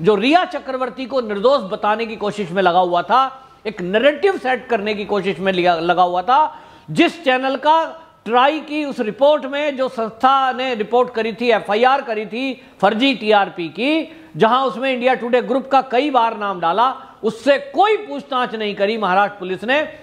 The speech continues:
और करी तो Republic के अधिकारियों से,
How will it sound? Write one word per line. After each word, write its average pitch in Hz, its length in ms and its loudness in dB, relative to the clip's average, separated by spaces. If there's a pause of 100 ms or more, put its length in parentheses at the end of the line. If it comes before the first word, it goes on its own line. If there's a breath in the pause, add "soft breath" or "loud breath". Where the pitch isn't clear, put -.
(120)
और 202 260 -2
करी 302 320 4
तो - 320 -2
Republic 226 540 0
के 254 160 4
अधिकारियों 175 580 0
से, 117 240 -16